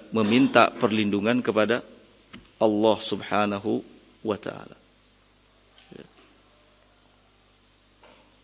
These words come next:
Atau dalam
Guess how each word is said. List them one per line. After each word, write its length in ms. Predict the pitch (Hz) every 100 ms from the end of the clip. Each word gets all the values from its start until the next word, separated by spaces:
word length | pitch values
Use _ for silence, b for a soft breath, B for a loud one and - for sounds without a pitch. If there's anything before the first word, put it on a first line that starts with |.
| _ _ _ _ -
Atau 540 | 104 - 120 151 123 b b b b b _ _ _ _ _ _ _ _
dalam 580 | 120 110 113 98 90